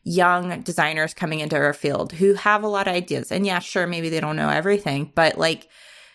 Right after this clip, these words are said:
the skill is to learn how to funnel that energy towards something productive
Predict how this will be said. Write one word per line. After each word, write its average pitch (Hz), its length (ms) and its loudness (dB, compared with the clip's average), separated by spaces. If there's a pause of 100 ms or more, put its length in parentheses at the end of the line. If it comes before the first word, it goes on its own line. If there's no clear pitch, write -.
(200)
the 202 100 2
skill 349 320 0
is 240 180 0
to 208 140 2
learn 175 280 2
how 180 140 0
to 156 80 2
funnel 202 440 2
that 143 280 0
energy 160 560 -2
towards 156 320 -2
something 147 300 -4
productive - 760 -4